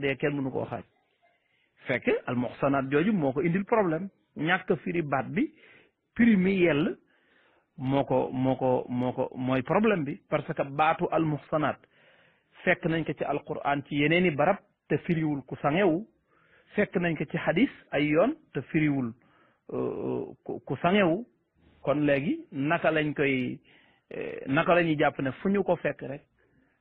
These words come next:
ku sangewu la ñu koy fire? Dëgg la,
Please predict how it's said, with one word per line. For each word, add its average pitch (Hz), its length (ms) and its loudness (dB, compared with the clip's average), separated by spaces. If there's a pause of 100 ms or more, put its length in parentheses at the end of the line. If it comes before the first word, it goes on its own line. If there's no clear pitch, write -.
(140)
ku 151 100 -12
sangewu 143 440 0
la 131 120 2
ñu 131 120 0
koy 123 140 -2
fire? 170 280 -6 (1120)
Dëgg 208 320 2
la, 294 160 0